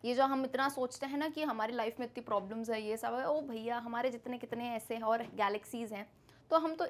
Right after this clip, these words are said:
इतना सा हिस्सा हैं। अब उसमें भी ये जो स्टार्स होंगे, ये मान लो किसी और गैलेक्सी की बहुत दूर दूर डिस्टेंसेस पे हैं, दूर दूर लाइट ईयर्स पे। On the other hand,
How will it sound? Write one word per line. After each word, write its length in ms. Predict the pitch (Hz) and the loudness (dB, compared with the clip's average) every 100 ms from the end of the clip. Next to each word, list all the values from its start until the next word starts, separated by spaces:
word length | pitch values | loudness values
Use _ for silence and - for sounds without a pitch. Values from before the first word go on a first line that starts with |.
| - | -2
इतना 320 | 294 330 330 | 0 6 6
सा 120 | 330 | 6
हिस्सा 380 | 311 220 - 262 | 2 0 -2 0
हैं। 200 | 254 240 - - - - - - - | 0 -4 -10 -20 -20 -20 -20 -20 6
अब 140 | 330 330 | 6 6
उसमें 320 | 339 359 359 | 2 0 2
भी 80 | 381 | 2
ये 180 | 294 302 | 2 0
जो 100 | 339 | 0
स्टार्स 460 | 349 294 269 294 294 | 4 8 8 8 2
होंगे, 240 | 285 294 | -2 -2
ये 180 | 247 277 | -2 0
मान 220 | 269 254 | 0 -2
लो 80 | 285 | -4
किसी 180 | 285 269 | -2 2
और 180 | 247 | 2
गैलेक्सी 360 | 254 240 240 277 | 4 2 0 -6
की 60 | 277 | -2
बहुत 280 | 254 294 339 | 2 4 2
दूर 480 | 233 240 294 330 285 | 2 -2 0 0 0
दूर 240 | 294 311 | 0 0
डिस्टेंसेस 520 | 277 254 254 247 254 - | 0 -4 -4 -4 -4 -6
पे 120 | 220 | -8
हैं, 140 | 214 - - - - - - | -10 -18 -20 -20 -20 -10 0
दूर 220 | 311 320 | 2 2
दूर 160 | 311 285 | 2 6
लाइट 280 | 254 262 | 8 8
ईयर्स 260 | 247 202 - | 4 0 0
पे। 140 | - - - - - - - | -14 -18 -20 -20 -20 0 6
On 180 | 302 359 | 8 8
the 140 | 440 | 8
other 180 | 392 392 | 8 6
hand, 280 | 330 370 | 4 0